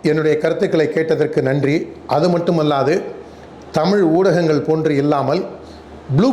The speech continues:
பிக் சேனல் அது, சே-, சேனலானது கருத்தை கருத்துடன் கருத்தாக அணுகுகின்ற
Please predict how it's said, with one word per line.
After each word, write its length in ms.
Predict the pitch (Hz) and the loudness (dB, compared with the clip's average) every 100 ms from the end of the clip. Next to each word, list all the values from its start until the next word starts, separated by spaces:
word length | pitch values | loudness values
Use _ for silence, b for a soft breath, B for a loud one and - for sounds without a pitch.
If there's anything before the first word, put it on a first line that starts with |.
| 269 | 2
பிக் 240 | 226 226 185 | -2 -2 -2
சேனல் 300 | 147 143 131 | 0 2 2
அது, 340 | 123 139 - | 2 0 -2
சே-, 240 | - 156 127 | 0 0 2
சேனலானது 640 | 156 160 170 147 135 127 175 - B B B - - - 170 | 0 2 0 0 0 0 0 -2 B B B -20 -20 -4 0
கருத்தை 560 | 214 247 - 233 233 - | 0 0 0 0 0 0
கருத்துடன் 600 | 196 233 - 226 214 226 - - | 0 0 0 2 2 0 -4 -4
கருத்தாக 520 | 175 202 233 - 220 220 202 180 | 0 0 0 0 2 2 2 2
அணுகுகின்ற 460 | 196 190 190 160 | 0 2 2 4